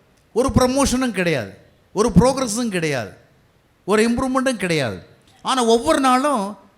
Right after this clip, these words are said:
"நான் உன் கூட தான் இருக்கிறேன், நான் உன் கூட தான் இருக்கிறேன், நான் உன் கூட தான் இருக்கிறேன்." "இந்த ஒரே ஒன்று தான் இருந்தது, ஒரே வழி, நான் தான்ப்பா வழி" அப்படின்னார். அல்லேலூயா. "என்னை பார்த்துட்டே இரு." அப்போ, நான் உன்னோட இருக்கிறத நீ உறுதிப்படுத்திக்கிட்டேன்னு சொன்னா,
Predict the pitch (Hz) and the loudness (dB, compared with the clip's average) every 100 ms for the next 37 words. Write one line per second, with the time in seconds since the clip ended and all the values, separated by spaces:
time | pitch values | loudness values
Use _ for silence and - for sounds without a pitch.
0 | - 196 190 180 170 156 156 135 120 120 | -10 -6 -6 -4 -6 -4 -4 -6 -8 -10
1 | 92 160 170 170 151 147 143 127 120 123 | -10 -8 -4 -4 -4 -4 -6 -8 -10 -10
2 | 101 131 147 143 143 131 131 117 117 110 | -10 -8 -8 -8 -8 -8 -8 -8 -8 -10
3 | 95 _ _ _ 101 127 127 135 123 139 | -12 _ _ _ -12 -10 -4 -4 -2 -6
4 | 151 175 208 226 220 180 165 147 147 156 | -4 -4 -4 -4 -4 -4 -4 -6 -6 -4
5 | 139 117 113 110 120 123 127 120 127 - | -6 -8 -12 -12 -8 -6 -6 -4 -6 -10
6 | - - 117 123 151 151 120 123 120 104 | -20 -8 -4 -2 -2 -2 -4 -4 -6 -8
7 | 98 113 131 123 127 - 123 113 113 113 | -10 -10 -10 -12 -14 -12 -10 -8 -8 -8
8 | 104 98 101 98 92 - 92 110 131 139 | -8 -10 -12 -12 -16 -18 -14 -10 -6 -6
9 | 156 - _ _ _ _ - 110 131 - | -8 -14 _ _ _ _ -12 -10 -8 -6
10 | 170 208 175 165 143 131 110 127 160 151 | -8 -8 -8 -6 -6 -6 -8 -8 -4 -4
11 | 185 - - 123 165 214 190 196 226 254 | -6 -14 -18 -8 -4 -2 -2 -2 0 0
12 | 254 226 180 220 254 - 233 226 240 202 | 0 0 -2 -4 -6 -4 -4 -2 -2 -2
13 | 175 226 262 220 208 202 185 180 180 143 | -2 0 0 -2 -4 -4 -4 -4 -4 -6
14 | 151 147 135 170 | -6 -4 -4 -6